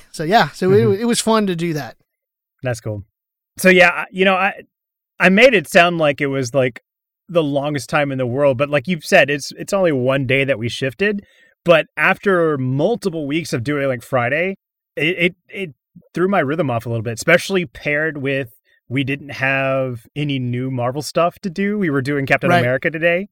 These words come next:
Speaker 1: Yeah.
Speaker 2: So it was just like, it was <laughs> kinda like just having my hands on my lap, just wondering what to do during the week.
Speaker 1: So you didn't do anything Friday night? You didn't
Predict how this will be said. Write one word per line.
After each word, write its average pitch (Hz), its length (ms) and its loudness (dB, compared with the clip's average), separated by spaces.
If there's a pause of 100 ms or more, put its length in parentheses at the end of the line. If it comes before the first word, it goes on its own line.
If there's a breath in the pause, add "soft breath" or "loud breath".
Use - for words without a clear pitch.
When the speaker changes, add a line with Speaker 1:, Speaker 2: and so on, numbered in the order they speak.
Speaker 1:
Yeah. 185 200 2 (100)
Speaker 2:
So 156 180 4
it 147 40 2
was 151 100 0
just 156 240 -4
like, 156 240 4 (100)
it 196 140 0
was 175 180 0
<laughs> - 60 -4
kinda 240 220 6
like 247 160 8
just 214 240 0
having 180 320 4
my 170 160 4
hands 165 260 0
on 175 80 0
my 151 120 0
lap, 160 220 0
just 147 200 -12
wondering 160 280 -2
what 160 120 -10
to 143 80 -10
do 170 180 -4
during 135 240 -4
the 127 100 -4
week. 127 360 -4 (320)
Speaker 1:
So - 140 0
you 190 140 0
didn't 208 400 -4 (400)
do 165 240 0
anything 208 600 -2
Friday 185 360 -4
night? 190 300 -6
You 170 80 -10
didn't 170 400 -8